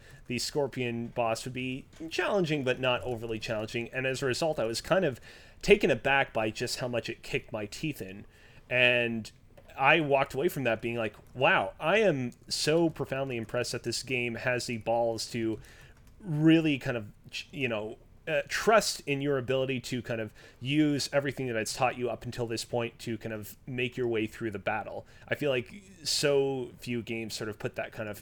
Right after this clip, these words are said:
trust in you, and it, it, while obviously it was frustrating in the moment, uh, it did definitely, uh, how to say, like, it, it, it, it's, it struck me as a good premonition of things to come in the game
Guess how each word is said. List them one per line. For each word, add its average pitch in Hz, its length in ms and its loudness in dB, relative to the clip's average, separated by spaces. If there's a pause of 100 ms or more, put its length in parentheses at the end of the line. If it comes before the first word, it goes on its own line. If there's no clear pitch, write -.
(120)
trust - 400 -4
in 107 80 -6
you, 104 240 -4
and 113 180 -4
it, 117 140 -4 (480)
it, 208 160 -20 (360)
while 165 240 6
obviously 151 540 2
it 135 80 -4
was 117 180 -2
frustrating 127 600 -2
in 123 140 -6
the 113 60 -2
moment, 117 520 -2
uh, 113 280 -2
it 127 200 -2
did 156 260 0
definitely, 120 800 -2 (880)
uh, 135 520 -10 (360)
how 127 240 -2
to 104 80 -2
say, 101 460 -6 (480)
like, 147 360 4
it, 156 140 -2 (200)
it, 147 320 -2 (120)
it, 180 120 2
it's, - 460 -6
it 143 200 -4 (120)
struck - 360 -2
me 143 100 0
as 123 100 0
a 117 100 2
good 123 240 0
premonition 113 520 -4
of 117 200 -4
things 110 300 -6
to 107 100 -8
come 107 240 -6
in 104 80 -8
the 104 80 -6
game 101 360 -10